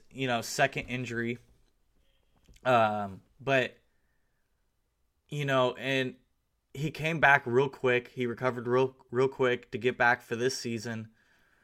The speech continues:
But he, he's lost a step. And he's slower. He's late to hit the holes. He's missing tackles. There's plays that, you know, he hesitates to go attack a hole and then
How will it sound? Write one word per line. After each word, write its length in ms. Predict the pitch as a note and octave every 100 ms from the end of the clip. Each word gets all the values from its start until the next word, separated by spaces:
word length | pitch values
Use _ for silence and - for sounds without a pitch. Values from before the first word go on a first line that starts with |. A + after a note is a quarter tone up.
| _ -
But 340 | C3+ C3 A#2 - _ _ _ _ _
he, 300 | - F#3+ C4
he's 320 | - G#3+ A3
lost 340 | C3 C3+ C3+ -
a 40 |
step. 460 | A#2+ - A#2 G2 - _ _ _ _ _ _ _ _ _ -
And 640 | C3 B2 B2 A#2+ A#2 - _ _ _
he's 280 | C3 C3+ -
slower. 760 | - B2+ C#3 D#3 E3 E3+ F3 - _ _ _ -
He's 280 | C3 A2+
late 240 | B2 D3+ D3+
to 80 | C#3
hit 220 | C#3 -
the 100 | C#3
holes. 680 | A#2+ B2+ C3+ C#3 C#3 - _ _ _ _ _ _ _ _
He's 220 | B2+ A#2+
missing 360 | D#3 D#3+ E3
tackles. 800 | C#3 - C3 C3+ C3+ C3+ C3+ - _ _ _ _ _ -
There's 160 | D3+
plays 400 | - D#3+ D#3+ D3+
that, 240 | C#3 C3+ B2+ _ _ _
you 180 | C#3+ C#3+
know, 240 | C3+ C3
he 540 | A2 C#3 C#3 B2+ A#2+ _ _ _ _
hesitates 720 | E3+ F3+ D3 D#3+ D#3+ D3+ -
to 80 | C#3
go 380 | B2+ D3+ C#3+ C#3
attack 360 | C3+ D3 C#3+
a 60 | B2
hole 480 | B2 D3 C#3+ C3+ -
and 200 | C3+ C3
then 340 | C3 B2+ B2